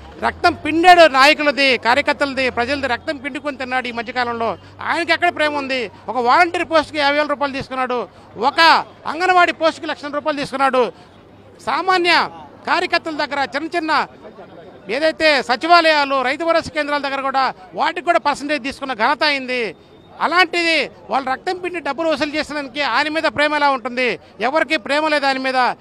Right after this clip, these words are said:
ప్రేమ ఉంటే నిరూపించుకోమనండి. మేము ఇక్కడ కూర్చున్నాం, వైఎస్ఆర్ కాంగ్రెస్ పార్టీ అభిమానులు, కార్యకర్తలు ఎంతమంది వచ్చారు, ఆయనకి ఏమాత్రం ప్రేమ ఉందో నిరూపించుకోమనండి. వచ్చి రమ్మనండి, ఆయన ఎంతమంది తీసుకొచ్చి తెచ్చుకుంటారో, ఎంతమంది ఆయన అనుకున్నారో నిరూపించుకోమని చెప్పి కూడా నేను చెప్తున్నా.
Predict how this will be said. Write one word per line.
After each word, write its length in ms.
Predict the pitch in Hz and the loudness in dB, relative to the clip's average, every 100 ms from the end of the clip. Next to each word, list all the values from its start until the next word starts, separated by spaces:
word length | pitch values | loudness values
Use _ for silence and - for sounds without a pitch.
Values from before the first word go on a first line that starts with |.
| - - | -12 -6
ప్రేమ 220 | 349 381 | -2 0
ఉంటే 180 | 349 359 | 0 0
నిరూపించుకోమనండి. 960 | 320 330 339 - 311 302 294 262 220 151 - 220 | 0 -2 -4 -4 -2 -2 -4 -4 -4 -6 -12 -4
మేము 160 | 330 | -2
ఇక్కడ 140 | 339 311 | -2 -4
కూర్చున్నాం, 520 | 330 339 330 302 196 - 185 | -4 -2 0 0 -2 -6 -4
వైఎస్ఆర్ 320 | 294 285 311 | -2 0 -2
కాంగ్రెస్ 300 | 302 311 240 | -4 -10 -8
పార్టీ 200 | 285 294 | -6 -6
అభిమానులు, 600 | 277 294 320 311 302 240 - - | -4 -2 0 0 -2 -2 -6 -8
కార్యకర్తలు 440 | 285 349 339 320 | -6 -2 -4 -2
ఎంతమంది 360 | 302 349 339 320 | -4 -2 -2 -2
వచ్చారు, 420 | - 294 285 196 - - | -2 -2 -2 -6 -10 -14
ఆయనకి 380 | - 330 359 285 | -8 -4 -4 -4
ఏమాత్రం 340 | 339 359 349 339 | -2 -2 -2 -2
ప్రేమ 200 | 330 330 | -2 -2
ఉందో 180 | 311 | -4
నిరూపించుకోమనండి. 880 | 294 302 320 - 302 294 285 277 240 - - - 214 | -4 -4 -6 -4 -2 0 0 0 -2 -4 -18 -16 -8
వచ్చి 180 | 302 | -8
రమ్మనండి, 460 | 302 320 381 370 339 | -6 -2 2 4 4
ఆయన 180 | 302 294 | 2 2
ఎంతమంది 320 | 302 320 311 | -2 -4 -4
తీసుకొచ్చి 220 | - 285 - | -6 -8 -8
తెచ్చుకుంటారో, 600 | 277 294 277 269 262 190 _ 214 | -8 -6 -4 -2 -2 -4 _ -10
ఎంతమంది 340 | 311 381 370 | -6 -2 -2
ఆయన 120 | 330 | -2
అనుకున్నారో 340 | 302 302 320 302 | -4 -4 -2 -2
నిరూపించుకోమని 540 | 285 311 - 302 285 | -4 -8 -4 -4 -4
చెప్పి 140 | 254 | -6
కూడా 160 | 269 269 | -6 -6
నేను 120 | 254 | -6
చెప్తున్నా. 320 | 214 208 170 | -8 -10 -12